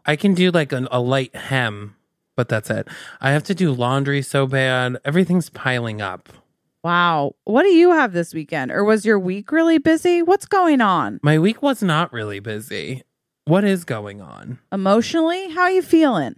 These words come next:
Speaker 1: I'm emotionally stunted, but that's never
Speaker 2: You're,
Speaker 1: nothing
Speaker 2: I think,
Speaker 1: new.
Speaker 2: are, you're de-, you're, you're detached right now. You're dissociated, yeah?
Speaker 1: I, y-, y-, some might argue that I'm dead inside.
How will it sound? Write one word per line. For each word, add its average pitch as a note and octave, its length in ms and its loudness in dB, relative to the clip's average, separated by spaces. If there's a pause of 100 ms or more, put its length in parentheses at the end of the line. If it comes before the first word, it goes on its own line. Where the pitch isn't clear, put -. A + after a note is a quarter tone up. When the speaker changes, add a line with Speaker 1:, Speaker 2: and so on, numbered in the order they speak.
(100)
Speaker 1:
I'm G3+ 220 4
emotionally G#3+ 920 4
stunted, F#3 680 -2 (300)
but D#3 140 0
that's F3+ 360 0
never C#3+ 280 -4
Speaker 2:
You're, B3 140 0
Speaker 1:
nothing C3 180 2
Speaker 2:
I - 20 2
think, C4+ 280 -2
Speaker 1:
new. G#2+ 140 -6
Speaker 2:
are, C3 180 -2 (540)
you're A#3 160 2
de-, A3 200 0
you're, A3 260 2 (160)
you're G#3 240 0
detached F#3+ 500 -2
right D3 140 -6
now. C3+ 140 -4
You're D3+ 160 -2
dissociated, D3 840 -2
yeah? D3 300 0 (400)
Speaker 1:
I, D3+ 180 -2
y-, D#3+ 100 -8 (160)
y-, D3 120 -4 (400)
some A3 340 0
might C4+ 180 -2
argue C#3 400 -2
that C3 160 0
I'm A#2+ 360 -2 (600)
dead C#3 240 0
inside. G#2+ 680 -10